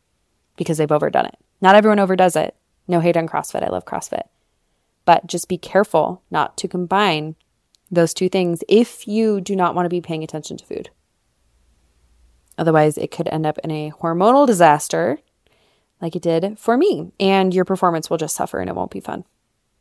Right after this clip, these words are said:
So keep all of these things in mind as you move forward, depending on where you are in your journey with food and fitness. No one's answer will look the same, and you can change your mind. What will be best for you right now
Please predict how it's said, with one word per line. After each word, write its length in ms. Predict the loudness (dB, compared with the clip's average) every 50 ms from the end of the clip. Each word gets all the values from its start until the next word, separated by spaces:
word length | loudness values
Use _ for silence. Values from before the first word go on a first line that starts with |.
| _ -8
So 140 | -8 -8
keep 260 | -6 -2 0 0 2 4 2
all 160 | 4 4 2
of 60 | 2
these 180 | 2 -2 -2 0
things 300 | 0 0 0 0 0 0
in 40 | 0
mind 280 | 0 0 -2 -2 0 2
as 380 | 2 2 2 2 0 -4 -4
you 160 | -4 -4 -2
move 240 | 0 0 -2 -2 -4
forward, 460 | 0 2 4 4 6 4 2 0 0
depending 440 | -4 -8 -6 -6 -6 -4 -4 -4 -4
on 220 | -4 -4 -2 0 2
where 120 | 2 0
you 220 | 0 0 -4 -4 -2
are 220 | -2 -2 -2 -2
in 160 | -4 -4 -6
your 160 | -6 -6 -8 -6
journey 300 | -6 -6 -6 -6 -8 -8
with 160 | -10 -10 -12
food 380 | -6 -6 -4 -4 -4 -6 -10 _ _ _ _ _ _ _ _ -10
and 260 | -6 -6 -6 -6 -8
fitness. 560 | -4 -4 -4 -4 -4 -8 -8 -10 -12 -12 -12
No 280 | -10 -4 -2 0 2 2
one's 580 | 2 2 2 2 0 -2 -2 -4 -6 -10 -12 -14 _ -2 0
answer 600 | 0 0 0 -2 -4 -2 -2 -2 -2 -2 -6 _ _ _ _ _ _ _ _ _ _ _ _ _
will 240 | 2 4 6 6 6
look 200 | 2 0 -2 -2
the 100 | -4 -4
same, 500 | -2 -2 -2 -2 -2 -2 -2 -4 -6 -8 _ _ _ _ -4
and 400 | -2 -2 -2 -2 -4 -6 -8 -12 -16 _ _ _ _ _ _ _ _
you 200 | -8 -4 -4 -4
can 160 | -2 -2 -4
change 240 | -2 -2 -2 -2 0
your 100 | 0 0
mind. 360 | 0 0 0 0 -2 -4 -4
What 180 | 2 2 2 4
will 120 | 4 2
be 120 | 2 0 0
best 320 | 2 2 2 2 0 -6
for 80 | -6 -4
you 160 | -2 -2 0
right 240 | 2 0 0 0 -2
now 360 | -4 -2 0 -2 -2 -4